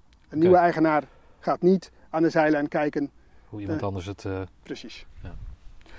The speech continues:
Speaker 1: Dus ja, dat is eigenlijk in een notendop, eh, zeg maar, eh, vandaag de dag dus. Dus dat is, die verkoop heeft wel, eh, enige tijd en enige moeite ge-, gekost. Maar dat is twee jaar geleden dan toch gelukt. In tweeduizend achttien is het bedrijf inderdaad verkocht.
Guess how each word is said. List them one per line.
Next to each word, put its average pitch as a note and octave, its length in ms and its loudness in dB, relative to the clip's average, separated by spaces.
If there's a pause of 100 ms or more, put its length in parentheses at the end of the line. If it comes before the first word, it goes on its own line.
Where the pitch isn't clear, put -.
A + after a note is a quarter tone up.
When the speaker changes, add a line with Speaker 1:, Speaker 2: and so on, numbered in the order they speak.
(500)
Speaker 1:
Dus A#3+ 160 8
ja, A3 180 12
dat G3 120 10
is A3+ 60 4
eigenlijk A3+ 320 8
in G3 60 8
een F#3 60 6
notendop, G#3 580 8
eh, F#3 280 8
zeg E3 220 4
maar, E3+ 200 4
eh, E3 320 6
vandaag F#3 440 6
de F3 80 -4
dag A3 180 6
dus. E3+ 360 -4
Dus E3 200 -4
dat F3+ 160 6
is, E3+ 100 -2
die E3 200 2
verkoop G#3 460 8
heeft D#3+ 220 4
wel, F#3+ 240 8
eh, E3+ 240 4
enige F3+ 220 6
tijd D#3+ 240 4
en D3+ 80 4
enige E3 260 4
moeite F3+ 320 4
ge-, E3 280 -2
gekost. G#3 500 0
Maar E3+ 220 2
dat D#3+ 140 2
is D#3 100 -4
twee G3+ 160 2
jaar E3+ 120 6
geleden E3 320 4
dan C#3+ 140 0
toch G3+ 160 -2
gelukt. F#3+ 280 -6
In F#3 60 -8
tweeduizend E3 580 -4
achttien E3 360 -4
is D#3 140 -6
het C#3+ 100 -6
bedrijf C#3+ 260 -4
inderdaad E3+ 440 0
verkocht. - 420 -8